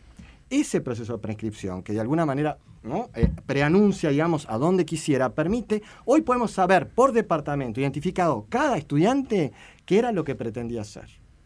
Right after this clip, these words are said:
¿no? Y dónde está. Y si no se inscribió, directamente hay un dispositivo generado para irlo a buscar.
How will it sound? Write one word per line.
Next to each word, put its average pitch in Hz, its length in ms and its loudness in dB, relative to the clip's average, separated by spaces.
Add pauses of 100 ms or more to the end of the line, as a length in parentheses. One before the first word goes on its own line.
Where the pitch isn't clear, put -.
(720)
¿no? 247 240 -2 (240)
Y 185 120 4
dónde 170 280 0
está. - 320 -10 (320)
Y 139 80 -2
si 170 120 0
no 220 120 2
se 226 100 -4
inscribió, 185 720 -2 (420)
directamente 165 560 -2
hay 175 80 2
un 156 60 2
dispositivo 143 500 0
generado 143 400 0
para 127 160 -4
irlo 117 140 -2
a 110 40 0
buscar. 98 380 -10